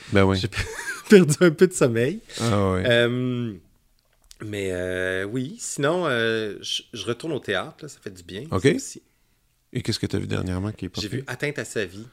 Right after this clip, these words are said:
Speaker 2: qui était, je pense, le, le genre de show que j'attendais depuis cinq ou sept ans, de
Speaker 1: Ok.
Speaker 2: Philippe Cyr. C'était
Speaker 1: Ah,
Speaker 2: extraordinaire
Speaker 1: Philippe Cyr,
Speaker 2: à, à
Speaker 1: ouais.
Speaker 2: l'usine C. Euh, ça, ça m'a vraiment, vraiment fait du bien.
Speaker 1: OK.
Speaker 2: Euh,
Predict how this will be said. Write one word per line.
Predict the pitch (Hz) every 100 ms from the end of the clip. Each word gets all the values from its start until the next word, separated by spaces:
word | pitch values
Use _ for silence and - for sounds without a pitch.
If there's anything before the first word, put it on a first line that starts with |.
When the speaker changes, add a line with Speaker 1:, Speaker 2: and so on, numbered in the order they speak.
| _
Speaker 2:
qui | 113
était, | - 101
je | 95
pense, | 98 98
le, | - - - 50 50 -
le | 107
genre | 104 104
de |
show | 90 - 113
que | 107
j'attendais | 98 98 98
depuis | -
cinq | - 104 -
ou |
sept | - 90 87
ans, | - _ _
de | 113
Speaker 1:
Ok. | 107
Speaker 2:
Philippe | 131 139
Cyr. | - 104 - - _
C'était | - - _ _ -
Speaker 1:
Ah, |
Speaker 2:
extraordinaire | 131 127 120 110 101 110
Speaker 1:
Philippe | 110
Cyr, | 101
Speaker 2:
à, |
à |
Speaker 1:
ouais. | 98
Speaker 2:
l'usine | 101 92 90
C. | - 110 _ _ _ - - - - _ -
Euh, | 90 85 80 80 82
ça, | 87 -
ça | -
m'a | 95 90
vraiment, | 92 104 107
vraiment | 98 95
fait | 87 90
du | 92
bien. | 82 92 - _ _ -
Speaker 1:
OK. | 90 -
Speaker 2:
Euh, | 131 156